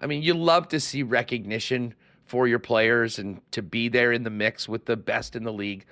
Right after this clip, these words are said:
But as long as the team, as the, the league is giving one representative from every team, there's gonna be plenty of top players that are missing out on the All-Star game. And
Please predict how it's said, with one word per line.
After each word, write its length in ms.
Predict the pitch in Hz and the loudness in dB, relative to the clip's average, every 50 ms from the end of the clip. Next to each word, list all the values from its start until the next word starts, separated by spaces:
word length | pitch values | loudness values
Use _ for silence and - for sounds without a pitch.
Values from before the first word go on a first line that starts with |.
| - - - - - - - _ _ _ | -20 -20 -20 -20 -20 -20 -20 _ _ _
But 140 | - 139 147 | 2 2 2
as 120 | 147 127 | 2 2
long 380 | 139 151 156 160 170 175 170 160 | 2 2 4 4 4 4 4 4
as 240 | 151 147 143 135 120 | 4 4 2 2 0
the 100 | 135 131 | -2 -2
team, 480 | 135 - 131 131 127 127 123 123 123 - | -2 -4 -4 -4 -2 -2 -2 -4 -4 -2
as 140 | 135 131 120 | -2 -2 0
the, 140 | 98 127 123 | 0 0 0
the 140 | 110 104 107 | 0 -2 -4
league 380 | 113 113 127 131 127 120 107 | -2 0 2 2 2 0 0
is 260 | 113 107 101 - - - _ _ _ _ - 107 98 - - _ _ _ | -2 -4 -4 -8 -14 -16 _ _ _ _ -20 -20 -20 -20 -20 _ _ _
giving 440 | - 131 131 131 123 120 113 117 117 | 0 0 2 2 0 -2 -4 -4 -4
one 500 | 123 127 127 131 131 131 131 127 117 - - _ _ _ _ _ _ - | 0 0 2 2 2 -2 -2 -4 -4 -8 -14 _ _ _ _ _ _ -2
representative 800 | 113 139 135 139 - 123 107 120 117 123 123 135 127 110 104 - | 0 0 0 2 0 -2 0 0 0 0 0 0 0 0 0 -2
from 160 | - 117 113 | -2 0 2
every 260 | 117 120 113 107 107 98 | 2 0 0 -2 -6 -8
team, 420 | - - 131 127 110 101 98 95 - _ _ _ _ _ _ _ _ _ _ _ | -6 -8 -6 -6 -6 -6 -8 -10 -14 _ _ _ _ _ _ _ _ _ _ _
there's 160 | - 120 110 | -8 -8 -2
gonna 180 | 127 156 160 151 | 0 2 2 2
be 140 | 147 147 139 | 0 -2 -4
plenty 420 | - - - 156 151 151 147 139 | -4 -2 0 0 2 2 2 0
of 120 | 131 127 | 0 -2
top 280 | - - 139 127 120 - | 0 2 2 2 2 0
players 460 | - 131 127 123 117 113 110 101 - | 0 2 4 4 4 2 2 0 -2
that 120 | - 117 110 | -2 0 0
are 80 | 110 | 0
missing 360 | 104 107 120 - - 123 113 | -2 -2 -4 -4 -4 -4 0
out 160 | 110 107 110 113 | 2 2 2 2
on 100 | 107 104 | 0 0
the 80 | 104 | 0
All-Star 380 | 101 101 107 - - 107 107 107 | 0 0 0 0 0 -2 -2 0
game. 320 | 101 110 110 110 110 110 | 0 -2 -2 0 0 -2
And 100 | 104 92 | -4 -6